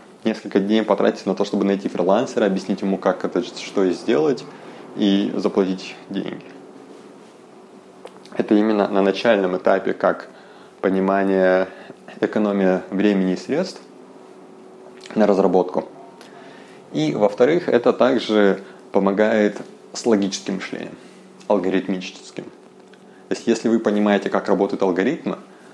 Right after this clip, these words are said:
вам намного проще будет понимать, как вообще работают сайты, как работает софт, как работают, м, очень множество вещей в мире на самом деле. Все работает по алгоритмам каким-то. Если вы их понимаете,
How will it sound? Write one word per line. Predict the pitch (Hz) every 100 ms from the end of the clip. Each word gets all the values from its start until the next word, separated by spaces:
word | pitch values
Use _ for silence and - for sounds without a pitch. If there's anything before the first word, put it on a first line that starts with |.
| - - - - - - - - -
вам | 117 110
намного | 107 127 113
проще | - 143 143
будет | 110 127 131
понимать, | 110 104 117 120
как | 113 107
вообще | 101 -
работают | 104 98 104 101 98 90 - - - - - -
сайты, | - 113 110 110 110 113 107 104 - -
как | 104 -
работает | 101 104 107 92
софт, | - 101 92 - - - - -
как | - 107
работают, | 107 104 110 107 98 - - - - -
м, | - - - -
очень | 117 -
множество | 107 110 104 104
вещей | 92 92 - 101
в | 90
мире | 95 92
на | 87
самом | 87 98 87 87
деле. | 87 87
Все | -
работает | 92 90 98 90 -
по |
алгоритмам | 90 90 90 90 87 87
каким-то. | - - - - - - - - - -
Если | 101 107
вы | 107
их | 107
понимаете, | 107 101 110 123 120 95 85